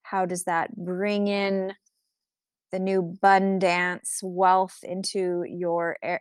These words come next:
into your world? And that is, um, that is something that I'm kind of working on,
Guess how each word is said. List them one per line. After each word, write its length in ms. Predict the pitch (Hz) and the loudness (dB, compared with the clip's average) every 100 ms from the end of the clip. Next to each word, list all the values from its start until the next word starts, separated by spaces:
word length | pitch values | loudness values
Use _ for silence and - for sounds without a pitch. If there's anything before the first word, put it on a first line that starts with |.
| - | -6
into 320 | 180 175 190 | -10 -6 -6
your 560 | 175 165 160 160 160 - _ _ _ _ _ - | -2 -2 0 -2 -4 -8 _ _ _ _ _ -4
world? 580 | 190 196 185 185 180 - | 0 4 4 4 0 -6
And 400 | 175 170 170 170 - | -8 -6 -6 -8 -4
that 320 | 180 175 - - | -2 0 -2 -4
is, 800 | 185 180 180 170 175 - - - - - _ | 0 2 0 0 -4 -6 -6 -8 -10 -20 _
um, 840 | 185 175 170 160 160 156 160 - 185 _ _ _ _ _ _ _ _ - - | -4 -4 -4 -4 -4 -6 -8 -10 -12 _ _ _ _ _ _ _ _ -20 -4
that 180 | 190 190 | 2 4
is 120 | 196 | 2
something 640 | - 190 185 196 185 180 | 2 -2 -2 -4 -2 -2
that 520 | 170 170 160 160 160 - - - - - _ _ _ _ _ _ _ _ _ _ _ _ - | 2 2 4 2 0 -2 -6 -6 -8 -14 _ _ _ _ _ _ _ _ _ _ _ _ -6
I'm 280 | 190 185 175 - - | -2 -2 -2 -6 -6
kind 160 | 196 | -6
of 60 | 180 | -4
working 360 | 175 175 180 170 | -4 -4 -6 -4
on, 340 | 160 160 175 | -4 -4 -6